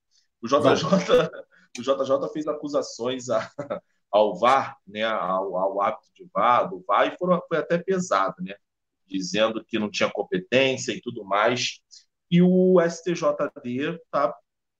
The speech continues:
Speaker 1: pensando, tá analisando talvez uma possível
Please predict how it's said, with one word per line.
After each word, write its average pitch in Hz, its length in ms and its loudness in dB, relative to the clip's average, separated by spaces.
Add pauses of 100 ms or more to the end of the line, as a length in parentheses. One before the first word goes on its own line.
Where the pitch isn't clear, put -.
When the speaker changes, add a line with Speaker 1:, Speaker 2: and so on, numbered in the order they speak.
(180)
Speaker 1:
pensando, 143 800 0
tá 131 120 2
analisando 131 960 0
talvez 104 560 -2
uma 113 180 -8
possível 104 640 -14